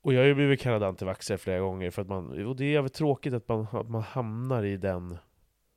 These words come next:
fållan, liksom. Är det viktigt för andra att kalla mig det? Men, men det blir, det är svårt att ha då, liksom, en diskussion någonstans någon gång om det. Vare sig på nätet, vilket är svårt över, överlag med text, men framförallt att...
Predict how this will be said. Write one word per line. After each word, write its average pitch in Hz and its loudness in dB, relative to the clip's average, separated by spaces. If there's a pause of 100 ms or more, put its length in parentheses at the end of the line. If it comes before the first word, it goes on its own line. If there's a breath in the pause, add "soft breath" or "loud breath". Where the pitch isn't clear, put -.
(560)
fållan, 107 -2
liksom. - -14 (720)
Är 110 -4
det 113 0
viktigt 113 -4
för 110 -2
andra 95 -2
att 95 -14
kalla 98 -6
mig 95 -4
det? 87 -4
Men, 107 -4
men 127 -2
det 131 -4
blir, 135 -2
det 127 -6
är 127 -2
svårt 135 -2
att 117 2
ha 131 6
då, 95 0
liksom, 92 -6
en 95 -6
diskussion 110 -4
någonstans 92 -6
någon 92 -4
gång 90 -8
om 113 -6
det. 95 -4 (1000 loud breath)
Vare 120 4
sig 104 -2
på 98 -4
nätet, 110 0
vilket 98 -6
är 98 -2
svårt 92 -4
över, 90 -6
överlag 104 0
med 101 -8
text, - -8
men 95 -6
framförallt 85 -6
att... - -14